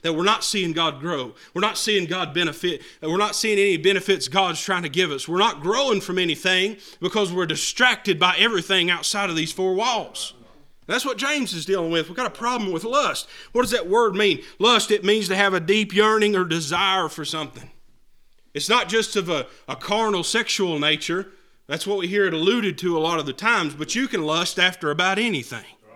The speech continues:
regardless of what it is. Anything out there that's in the world, if your heart and mind is more dedicated to that, you're lusting after that. You're allowing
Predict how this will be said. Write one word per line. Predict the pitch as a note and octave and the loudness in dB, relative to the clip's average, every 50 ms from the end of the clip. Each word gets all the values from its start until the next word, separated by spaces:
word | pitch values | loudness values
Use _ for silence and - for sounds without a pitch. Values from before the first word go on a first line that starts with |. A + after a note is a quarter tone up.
| - - - - - - _ _ _ _ _ - | -20 -20 -20 -20 -20 -20 _ _ _ _ _ -16
regardless | C3 C3+ C3 D#3 G3+ B3 B3 G#3+ F3+ D#3+ - | -14 -10 -6 -4 -2 -2 0 -2 -2 -4 -4
of | E3 D#3 | -4 -4
what | D#3+ D#3 D#3 | -2 -2 -2
it | D3 C#3+ | -2 -2
is. | A3 A3 E3+ - - - - - - _ _ _ _ _ _ _ _ _ _ _ _ _ _ _ _ - | -2 -4 -6 -6 -8 -14 -20 -20 -20 _ _ _ _ _ _ _ _ _ _ _ _ _ _ _ _ -2
Anything | E3+ A3+ C#4 D4 C#4 A#3+ - - B3+ A#3 G3+ F#3+ | 0 0 2 0 -2 -2 -2 -2 -2 0 0 0
out | G3 G3 G3+ G3+ G3+ | 0 0 -2 -2 -2
there | - F3 D#3+ D#3 E3 E3+ | -2 0 0 2 0 0
that's | D#3+ E3+ D#3+ E3 - - - | -2 -2 -4 -6 -8 -10 -8
in | F3+ G#3 B3 C4 A#3+ | -6 -4 -4 -2 0
the | A3 F3 | -2 -2
world, | D#3+ E3 G3 G3 F3+ D3+ B2+ A#2+ A#2+ A#2+ A#2+ - - - - | 0 -2 -2 0 0 0 0 -2 -4 -6 -8 -14 -20 -16 -6
if | - D3 D#3+ C#3 | -4 -4 -4 -2
your | D3+ F#3+ B3 C#4+ C4+ A#3+ E3+ | -2 -2 -2 0 0 -2 -2
heart | D3+ E3+ G#3 A#3 A#3 A#3 A#3 - | -4 -4 -2 -2 -2 -2 -4 -4
and | F3 F3+ E3+ D#3+ E3 | -4 -6 -4 -4 -2
mind | F3+ G3+ G#3 G#3 G3+ G3+ G3 F#3+ F3 | 0 0 2 2 2 2 0 0 -2
is | E3 D#3+ D3+ C#3 C#3+ D#3 | -4 -4 -4 -4 -6 -6
more | D#3 D#3 F3+ G3 G#3 G#3+ A3 A3 G#3+ | -4 -2 0 0 2 2 2 2 0
dedicated | E3+ D3+ F#3+ G#3 G#3 G3 F#3 F#3+ - F3 D#3+ D#3+ D3+ C#3+ C3 B2 | 0 0 0 2 2 0 -2 -4 -4 -4 -2 -2 -2 -2 -4 -4
to | C3+ B2+ | -6 -8
that, | B2+ B2 C#3+ F#3+ G#3+ G#3 F3+ C#3+ - - - - - - | -4 -2 0 2 2 0 -2 -4 -8 -12 -20 -20 -14 -6
you're | C#3+ F#3 A#3+ A#3 G3 E3+ D#3 | -2 -2 0 0 0 0 0
lusting | D#3+ E3+ G3+ A#3+ A3+ - - - G#3+ F#3+ - D#3 | 0 0 0 0 0 -2 -2 0 0 0 2 2
after | D#3+ D#3 - - - D3+ | 2 0 0 -2 -4 -2
that. | D3 D#3+ D3 A#2 | 0 0 0 0
You're | C#3+ F#3+ A#3+ A#3 | 0 0 0 0
allowing | G#3 E3 E3 F3 F#3 G#3 G#3+ A3 A3 G#3 F#3+ E3 C#3+ | 0 -2 0 2 2 2 2 2 0 0 0 -2 -2